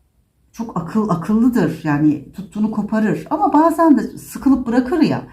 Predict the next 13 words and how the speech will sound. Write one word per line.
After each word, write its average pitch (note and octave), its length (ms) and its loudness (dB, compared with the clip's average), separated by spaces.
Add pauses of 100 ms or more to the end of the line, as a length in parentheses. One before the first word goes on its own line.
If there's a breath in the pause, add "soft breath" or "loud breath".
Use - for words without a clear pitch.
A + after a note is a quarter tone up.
(240 loud breath)
Şimdi D4 240 2
burada E4 260 0
karşı C4 380 2
taraf D#3+ 360 -2
yani D3+ 400 -2
aile F#3+ 440 0
bireyinden F3+ 720 -2
bir F3+ 360 -6 (500 soft breath)
anne, F3+ 320 2
abla, E3 680 2
teyze, F3 340 -2
hala, E3 480 2
işte E3+ 400 -6